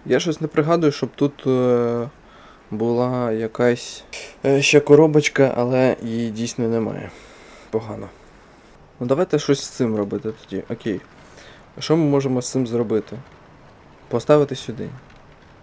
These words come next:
На цьому, в принципі, все. А що знизу ще оця платформа, вона якось... Щось з нею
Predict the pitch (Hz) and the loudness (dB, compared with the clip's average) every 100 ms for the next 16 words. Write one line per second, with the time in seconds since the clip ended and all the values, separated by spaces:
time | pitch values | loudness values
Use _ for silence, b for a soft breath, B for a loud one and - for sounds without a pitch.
0 | - - - - - - 143 147 123 - | -20 -20 -20 -20 -16 -12 0 0 0 -2
1 | 127 - - 120 - 107 110 - - - | -6 -6 -10 -10 -8 -8 -8 -12 -20 -20
2 | - B B B B B - 107 175 220 | -20 B B B B B -8 0 0 0
3 | - 135 - 127 170 135 123 117 - - | -4 -8 -2 0 2 0 -4 -6 -12 -20
4 | - - 131 123 - 117 120 - 160 175 | -14 -6 -4 -2 -4 -4 -6 -4 -2 0
5 | 135 117 120 127 123 131 123 - - - | -2 -2 -4 -4 -6 -6 -10 -12 -20 -20
6 | - - - - - - - - - - | -20 -20 -20 -20 -20 -20 -20 -20 -20 -18
7 | - - 156 135 117 127 139 131 127 | -10 2 4 4 0 -2 0 0 0